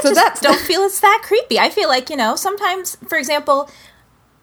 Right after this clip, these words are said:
Speaker 2: driving to work, you might end up driving,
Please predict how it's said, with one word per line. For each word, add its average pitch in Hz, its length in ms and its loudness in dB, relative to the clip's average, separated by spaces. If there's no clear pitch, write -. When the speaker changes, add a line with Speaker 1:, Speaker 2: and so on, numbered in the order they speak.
Speaker 2:
driving 277 260 4
to 302 80 2
work, 240 300 0
you 226 80 0
might 277 240 2
end 226 180 2
up 247 220 -2
driving, 233 760 0